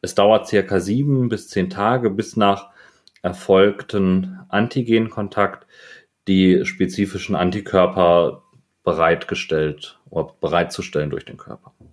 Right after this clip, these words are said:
Zu guter Letzt haben wir die Gedächtniszellen. Ist die antikörperbedingte Antigenbekämpfung beendet,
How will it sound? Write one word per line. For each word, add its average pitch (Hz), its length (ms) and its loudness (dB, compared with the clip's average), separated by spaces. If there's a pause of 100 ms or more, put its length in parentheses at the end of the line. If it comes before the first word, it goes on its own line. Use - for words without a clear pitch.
(920)
Zu 98 180 -2
guter 98 260 0
Letzt - 440 0
haben 95 140 2
wir 92 80 2
die 90 80 -2
Gedächtniszellen. 147 1400 -2 (420)
Ist 104 220 -2
die 98 120 4
antikörperbedingte 98 1200 0
Antigenbekämpfung 117 1600 -2
beendet, 104 640 -2